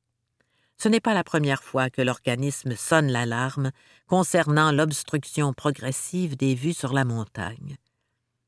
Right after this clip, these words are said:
En deux mille vingt et un, la compagnie de la baie du Hudson avait dû revoir à la baisse le projet d'agrandissement de son célèbre magasin La Baie, à la suite du rapport de l'Office de consultation publique de Montréal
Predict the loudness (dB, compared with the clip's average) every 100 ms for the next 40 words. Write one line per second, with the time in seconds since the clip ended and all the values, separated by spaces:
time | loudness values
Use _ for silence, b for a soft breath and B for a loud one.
0 | _ 0 2 4 4 2 2 0 -2 -2
1 | -4 -8 _ _ _ _ _ _ 0 0
2 | 2 0 2 2 2 2 2 2 2 0
3 | 0 -2 -4 -4 0 0 2 2 2 2
4 | 2 2 0 2 2 2 0 0 0 -2
5 | -4 b b b 4 4 4 4 4 4
6 | 2 2 2 2 0 2 2 2 -2 -2
7 | 0 2 2 2 0 0 0 0 0 0
8 | 0 -4 -2 0 0 _ _ _ _ _
9 | _ 2 2 2 0 0 0 -2 -2 -2
10 | -2 2 2 4 2 0 0 0 0 -2
11 | -2 -2 0 -2 0 -2 -2 -2 -2 -4
12 | -4 -2 -2 -4 -4 -4 -4 -6